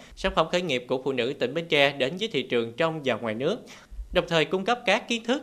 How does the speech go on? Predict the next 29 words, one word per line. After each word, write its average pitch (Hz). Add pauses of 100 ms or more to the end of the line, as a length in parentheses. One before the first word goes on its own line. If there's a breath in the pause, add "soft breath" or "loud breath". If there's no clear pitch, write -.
(140)
và 131
tạo 123
điều 127
kiện 120
để 131
hiện 156
thực -
hóa 143
các 247
dự 123
án, 151
ý -
tưởng 131
tham 165
gia 151
cuộc 127
thi 139
ý 170
tưởng 120
khởi 135
nghiệp 127
năm 135
hai 143
nghìn 113
không 127
trăm 127
hai 127
mươi 117
bốn. 117